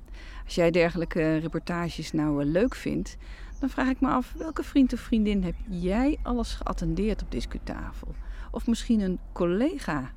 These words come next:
omdat je in een groen vak zit? Wij brengen telkens een uniek programma over natuurvriendelijk tuinieren, over buiten zijn en over duurzaamheid. En meer luisteraars zijn altijd welkom. Ook meer lezers trouwens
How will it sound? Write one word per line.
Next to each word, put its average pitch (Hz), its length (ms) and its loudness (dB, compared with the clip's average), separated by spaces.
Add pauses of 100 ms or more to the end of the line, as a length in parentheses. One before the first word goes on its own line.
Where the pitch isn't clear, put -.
(100)
omdat 156 260 -4
je - 80 -6
in 165 80 0
een 151 180 2
groen 226 340 4
vak - 280 -2
zit? - 360 -4 (1040)
Wij 226 100 2
brengen 208 280 2
telkens 302 340 2
een 214 100 6
uniek 208 280 6
programma 220 460 2
over 180 200 2
natuurvriendelijk 180 680 0
tuinieren, 208 640 2
over 127 220 -2
buiten 180 360 2
zijn 165 280 -2
en 143 140 2
over 147 200 -4
duurzaamheid. - 680 -8 (460)
En 151 160 -2
meer 196 200 4
luisteraars 226 680 0 (140)
zijn 147 340 -4 (300)
altijd - 360 -2
welkom. - 400 -8 (1400)
Ook - 180 4
meer 294 240 8
lezers 285 520 4
trouwens 131 480 0